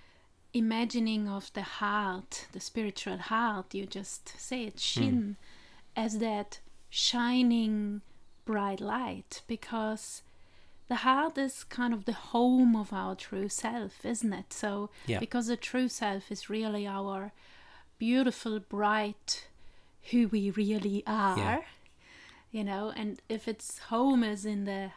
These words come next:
Speaker 1: heart, then the heart is shining so beautifully bright.
Speaker 2: Yeah.
Speaker 1: And because the true self, Shin,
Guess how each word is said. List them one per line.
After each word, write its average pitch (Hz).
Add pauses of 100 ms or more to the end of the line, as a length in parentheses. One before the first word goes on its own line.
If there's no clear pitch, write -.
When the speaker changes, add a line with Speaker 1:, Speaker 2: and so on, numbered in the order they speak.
(140)
Speaker 1:
heart, 254
then 202 (300)
the 226
heart 262 (160)
is 233
shining 240
so 226
beautifully 214
bright. 240
Speaker 2:
Yeah. 101 (540)
Speaker 1:
And 254
because 277 (2500)
the 240
true 294
self, 254
Shin, 220